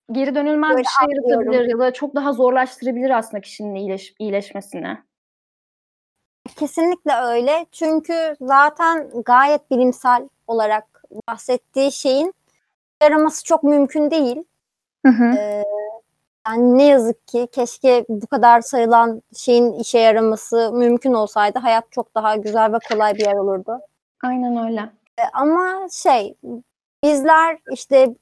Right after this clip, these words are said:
Speaker 2: bu durumda böyle bir işte yardıma ihtiyacımız varken, e, belki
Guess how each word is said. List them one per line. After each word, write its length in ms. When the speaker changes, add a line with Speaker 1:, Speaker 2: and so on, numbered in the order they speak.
Speaker 2:
bu 220
durumda 720
böyle 420
bir 120
işte 340
yardıma 480
ihtiyacımız 760
varken, 640
e, 200
belki 720